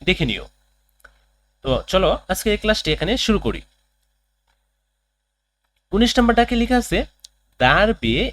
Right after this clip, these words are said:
একটি নৌকায় স্রোতে অনুকূলে পনেরো মিনিটে তিন কিলোমিটার এবং স্রোতের প্রতিকূলে পনেরো মিনিটে এক কিলোমিটার পথ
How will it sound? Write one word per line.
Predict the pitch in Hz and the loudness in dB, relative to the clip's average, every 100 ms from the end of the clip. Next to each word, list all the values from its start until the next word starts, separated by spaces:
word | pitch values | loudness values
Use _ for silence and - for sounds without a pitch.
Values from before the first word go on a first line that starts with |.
| 170 | -4
একটি | - 208 | -2 -2
নৌকায় | 196 214 208 - - | 0 0 0 -2 -4
স্রোতে | - 117 - 196 - _ _ | -4 -2 -2 -4 -6 _ _
অনুকূলে | 185 233 226 120 185 - | 0 0 0 -2 -4 -2
পনেরো | 233 226 226 - - | 0 2 0 -2 -6
মিনিটে | 120 135 - 269 - | -4 -2 -4 -6 -2
তিন | 233 214 | -2 0
কিলোমিটার | 160 113 - 87 - | -2 -2 -4 -6 -8
এবং | 123 117 117 | -4 -4 -4
স্রোতের | - 180 254 247 | -4 -4 -4 -4
প্রতিকূলে | 247 247 127 185 - _ _ _ | -4 -4 -4 -4 -6 _ _ _
পনেরো | 190 226 233 | -2 0 2
মিনিটে | 160 120 254 320 _ _ | 0 -2 -4 -6 _ _
এক | 180 202 | -2 0
কিলোমিটার | - 147 113 101 - | 0 0 0 -4 -2
পথ | - | -2